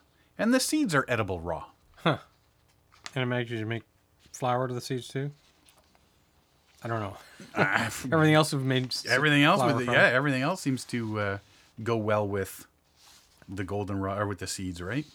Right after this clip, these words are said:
Speaker 2: Yeah.
Speaker 1: Making it into that sort of stuff. Uh, and another one that we've seen everywhere, pickerel weed.
Speaker 2: Yeah.
Speaker 1: They're the purple ones that are, they look, I mean, just take the white water lily off and throw,
Speaker 2: Yeah.
Speaker 1: uh, you know, purple flowers on a stem.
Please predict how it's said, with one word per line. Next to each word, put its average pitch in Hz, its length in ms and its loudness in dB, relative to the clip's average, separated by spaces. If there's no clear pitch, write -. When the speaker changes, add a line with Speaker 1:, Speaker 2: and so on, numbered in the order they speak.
Speaker 2:
Yeah. 120 80 -2
Speaker 1:
Making 113 220 -2
it 98 60 -4
into 92 280 -6
that 101 140 -8
sort 92 180 -12
of 90 60 -12
stuff. - 320 -14
Uh, 135 200 6
and 151 180 10
another 147 280 8
one 202 400 6
that 127 140 0
we've 120 180 0
seen 123 260 2
everywhere, 127 480 2
pickerel 180 360 4
weed. 98 300 0
Speaker 2:
Yeah. 139 100 0
Speaker 1:
They're 160 120 8
the 135 220 8
purple 170 420 4
ones 120 280 2
that 110 160 2
are, 104 40 -6
they 127 160 -2
look, 131 160 2
I 123 40 -4
mean, 110 300 0
just 120 180 -4
take 139 200 -2
the 113 100 0
white 117 260 2
water 117 400 2
lily 107 320 -2
off 104 240 -2
and 98 120 -8
throw, 101 380 -2
Speaker 2:
Yeah. 101 420 2
Speaker 1:
uh, - 40 0
you 107 160 -4
know, 101 100 0
purple 120 340 0
flowers 107 600 0
on 101 140 -6
a 92 60 -6
stem. 87 380 -6